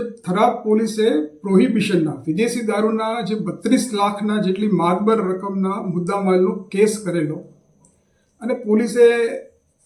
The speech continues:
ખૂબ ગંભીરતાથી અને તટસ્થતાથી આ ગુનાની તપાસ કરી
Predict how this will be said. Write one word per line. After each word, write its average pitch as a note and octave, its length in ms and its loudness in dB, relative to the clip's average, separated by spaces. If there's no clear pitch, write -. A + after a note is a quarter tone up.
ખૂબ G#3+ 200 0
ગંભીરતાથી A3 680 4
અને A3+ 120 0
તટસ્થતાથી G#3 680 -4
આ F#3+ 120 2
ગુનાની G3 340 0
તપાસ G3 520 -4
કરી E3 300 4